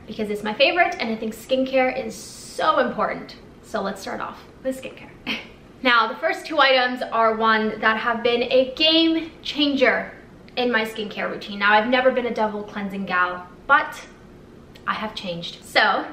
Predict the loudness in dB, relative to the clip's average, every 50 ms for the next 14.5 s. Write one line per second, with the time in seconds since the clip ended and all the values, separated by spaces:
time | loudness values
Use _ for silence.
0 | -10 -6 -2 2 4 4 4 4 2 2 2 4 4 6 4 4 4 2 0 0
1 | 0 0 -4 -4 -4 -2 -2 -2 -2 -2 -4 -4 -4 -6 -6 -4 -4 -4 -4 -2
2 | 0 0 2 2 0 -2 -6 -10 -16 -20 -20 -20 -6 -4 -2 -2 -2 -2 -4 -4
3 | -4 -4 -4 -2 -2 0 2 2 2 0 0 -2 -4 -4 -6 -6 -8 -10 -10 -10
4 | -6 -2 0 0 0 0 -2 -4 -6 -8 -14 -18 -20 -20 -20 -20 -18 -2 2 4
5 | 4 4 4 0 -2 -8 -10 -8 -8 -4 -2 -2 0 0 -2 -2 0 4 4 6
6 | 6 4 4 4 6 8 8 8 8 6 4 4 4 2 2 2 4 4 4 4
7 | 2 0 -4 -4 -4 -2 -2 -2 -2 -2 -4 -6 -2 0 0 0 0 -2 -4 -10
8 | -12 -10 -6 -4 -4 -2 -2 -2 -2 -2 -2 -2 -4 -4 -4 -4 -4 -4 -4 -6
9 | -6 -6 -4 -2 0 0 -2 -2 -6 -4 -2 -2 -2 -2 -4 -4 0 2 2 4
10 | 4 2 2 2 2 2 2 2 2 2 2 2 2 -2 -6 -6 -4 -4 -4 -4
11 | -6 -8 -6 -4 -4 -4 -4 -6 -6 -6 -6 -4 -2 2 2 4 4 2 0 -6
12 | -12 -16 -18 -4 0 2 2 2 2 -2 0 2 2 2 2 0 0 -2 0 2
13 | 4 4 4 4 2 -4 -14 -18 0 2 6 6 6 6 4 2 0 0 0 -2
14 | -4 -6 -2 0 2 2 4 2 0